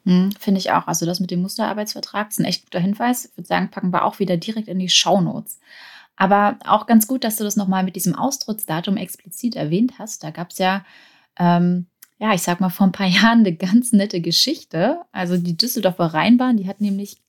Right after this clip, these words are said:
genau diesen, diesen Passus, also wann ein unbefristeter Vertrag eigentlich endet, äh, in siebenunddreißig Arbeitsverträgen vergessen. Und das bedeutete letztendlich für die betroffenen Angestellten,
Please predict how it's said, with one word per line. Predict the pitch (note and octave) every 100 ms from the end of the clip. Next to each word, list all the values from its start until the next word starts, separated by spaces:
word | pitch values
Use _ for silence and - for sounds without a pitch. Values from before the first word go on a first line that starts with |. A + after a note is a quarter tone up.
| -
genau | F3+ F3 F3 G#3
diesen, | F#3 F3+ F3 E3
diesen | E3 E3+
Passus, | - C#4+ - A3+ -
also | - D#3+ D#3+ D3+
wann | E3 G#3+ A3+ G#3+ - _
ein | F3+
unbefristeter | - C4 C4 A3+ A#3 A3+ G#3 G3
Vertrag | - E3 - F3+ A#3+ A#3
eigentlich | F3+ F#3 F3 - -
endet, | - A#3+ E3+ - - _ - - - -
äh, | F#3+ F3+
in | F3+ F3
siebenunddreißig | D4 F4 - A#3 A3+ A3
Arbeitsverträgen | A3+ A3 - - G#3
vergessen. | G#3 F3+ B3 - G#3 C4+
Und | - F3+ -
das | F#3
bedeutete | - F3+ F#3 G#3 G#3
letztendlich | G3 F#3 - G3+ A3 A3 - -
für | - G#3
die | F#3
betroffenen | E3 - F#3 F#3 -
Angestellten, | C#4 C4+ - F#3+ G#3+ C4+ D#4